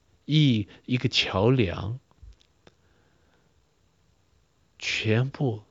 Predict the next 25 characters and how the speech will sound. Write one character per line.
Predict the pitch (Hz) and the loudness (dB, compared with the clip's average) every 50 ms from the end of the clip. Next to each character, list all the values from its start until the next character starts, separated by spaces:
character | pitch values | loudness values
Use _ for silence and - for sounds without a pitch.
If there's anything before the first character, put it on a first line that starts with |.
| _ _ | _ _
都 | - 113 110 | -2 0 0
是 | 110 - - | 0 0 -2
二 | - 117 | 0 0
元 | 107 98 87 90 90 92 | 0 0 0 -2 -4 -4
对 | - - 98 95 | -4 -2 -2 -2
立。 | 92 92 95 95 95 95 - _ _ _ _ _ - _ _ _ _ _ _ _ _ _ _ _ _ _ | -2 -4 -8 -10 -12 -16 -20 _ _ _ _ _ -20 _ _ _ _ _ _ _ _ _ _ _ _ _
其 | - - - - 120 139 170 | -10 -6 -4 0 0 0 0
实 | - - - 123 123 | 0 -2 -2 -4 -2
站 | - 147 131 123 | 0 -2 0 0
到 | 117 110 | 0 -2
一 | 117 131 143 151 | -2 -2 -4 -6
体， | - - - - - - _ _ - | -8 -10 -12 -12 -14 -16 _ _ -14
只 | - - 147 | -4 -2 2
有 | 196 208 139 110 | 2 2 2 0
觉， | - - - - - 90 82 90 92 98 110 123 - _ _ _ _ _ _ _ _ _ | -4 -8 -10 -8 -8 -6 -6 -6 -6 -6 -8 -10 -12 _ _ _ _ _ _ _ _ _
而 | - 143 151 | 0 0 2
这 | - 214 | 2 4
个 | 180 156 - | 4 4 2
觉 | - - - - 104 98 104 113 | 2 -2 -2 0 2 2 2 0
是 | 117 - 131 | 0 -2 -4
不 | 113 - - 143 | -4 -2 -4 -4
分 | - - - 151 156 160 | -2 0 0 0 0 0
别 | - 123 98 92 | 0 0 -2 -2
的 | - 104 | -2 -6
觉， | 98 - - - - 90 87 87 90 92 98 110 123 | -6 -6 -8 -8 -8 -8 -8 -8 -8 -8 -8 -8 -8